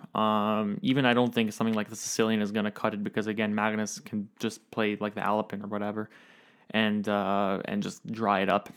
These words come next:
So yeah, I mean,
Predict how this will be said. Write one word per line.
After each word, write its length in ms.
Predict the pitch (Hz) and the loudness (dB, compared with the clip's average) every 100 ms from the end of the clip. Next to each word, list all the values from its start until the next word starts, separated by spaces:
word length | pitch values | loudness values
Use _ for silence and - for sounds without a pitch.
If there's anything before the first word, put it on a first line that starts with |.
| - | -14
So 540 | - 107 104 104 98 - _ _ _ _ _ _ _ _ _ _ _ _ _ _ | -2 2 4 2 0 -6 _ _ _ _ _ _ _ _ _ _ _ _ _ _
yeah, 300 | - 123 104 - | 2 4 2 -2
I 100 | 110 | 0
mean, 580 | 110 110 107 107 104 | 2 2 0 0 -2